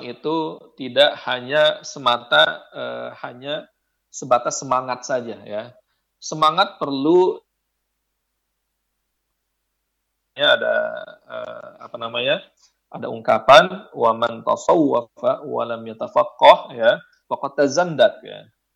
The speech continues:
Tazandat, Ya, gitu ya. Artinya apa? Ketika orang bertasawuf, ya, dalam tanda kutip, dia semangat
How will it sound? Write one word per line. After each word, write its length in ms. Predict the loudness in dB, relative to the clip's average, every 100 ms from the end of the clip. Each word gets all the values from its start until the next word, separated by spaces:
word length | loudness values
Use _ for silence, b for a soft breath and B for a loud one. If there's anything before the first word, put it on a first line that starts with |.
| _ _ _ _ _ _ _ _ _ _ _ _ _ _ _ _ _ _ _ _ _ _ _ _ _ _ _ _ _ _ _ _ _ _ _ _ -10
Tazandat, 240 | -10 _
Ya, 180 | -20 -20 -20 _ -20
gitu 160 | -12 -8
ya. 320 | -8 -10 -14 _ _ _
Artinya 380 | 2 2 4 4
apa? 240 | 4 0 -2
Ketika 320 | -8 -6 0
orang 540 | 0 -2 -8 -12 -20
bertasawuf, 880 | -12 -12 -10 -8 -4 -4 -4 -10 -12 _ _
ya, 120 | -20 -12 -8
dalam 160 | -8 -6
tanda 160 | -6 -6
kutip, 300 | -8 -10 -2
dia 100 | 0
semangat 640 | 0 4 6 8 8 8